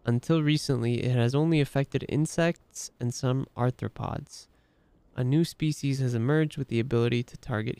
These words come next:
human hosts. Two known ways to contract, hello, Humu.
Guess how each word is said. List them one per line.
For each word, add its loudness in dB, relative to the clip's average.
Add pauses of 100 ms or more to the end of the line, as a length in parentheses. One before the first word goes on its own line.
(100)
human -2
hosts. -6 (1400)
Two 4
known 4
ways 4
to -8
contract, -2
hello, 2
Humu. 0